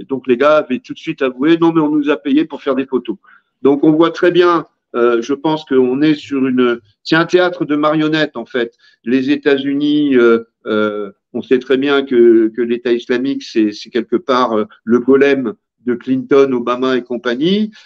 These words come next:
Euh, ils utilisent donc, euh, des, des, des sous-fifres qui eux-mêmes sont des marionnettistes, euh, allant recruter leurs propres idiots utiles, et cetera. On est un peu dans, dans le jeu des, des matrioshkas, les poupées russes, hein, euh,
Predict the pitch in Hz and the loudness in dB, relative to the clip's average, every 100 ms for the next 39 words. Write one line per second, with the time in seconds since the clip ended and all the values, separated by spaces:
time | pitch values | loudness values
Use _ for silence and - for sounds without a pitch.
0 | _ - 123 123 120 131 160 151 135 165 | _ -4 0 2 2 0 -6 -8 -6 -6
1 | 160 170 165 170 156 135 131 127 117 110 | -4 -2 2 2 2 0 0 2 2 2
2 | - 147 139 131 127 117 - _ 110 110 | 0 2 4 4 4 2 -6 _ -10 -2
3 | 123 117 131 127 160 - 202 202 - - | -2 2 0 0 -2 0 -2 -2 -6 0
4 | 151 156 160 170 160 131 - _ - - | 4 4 2 0 0 -6 -12 _ -12 -8
5 | 143 139 139 139 139 139 139 139 160 160 | -4 -2 -2 -2 -2 -2 -4 -6 -8 -8
6 | - 127 120 139 139 135 135 135 - _ | -2 4 4 2 -2 0 -2 -2 -10 _
7 | _ _ _ _ _ _ 135 131 151 131 | _ _ _ _ _ _ -8 -2 -2 -2
8 | 120 139 135 139 113 131 123 127 127 156 | -2 -2 -2 -2 -6 -6 -2 0 0 -2
9 | 131 113 110 - 170 185 - _ - 135 | -2 -2 -4 -2 0 0 -6 _ -2 0
10 | 151 175 165 139 131 131 135 131 151 127 | 2 2 2 0 -2 -2 -2 -4 -4 -2
11 | 120 120 123 123 _ _ - 127 123 196 | -4 -4 -8 -10 _ _ -8 -6 -2 0
12 | 139 127 - 143 190 190 135 143 120 | -2 -4 -2 0 2 0 -4 -2 -2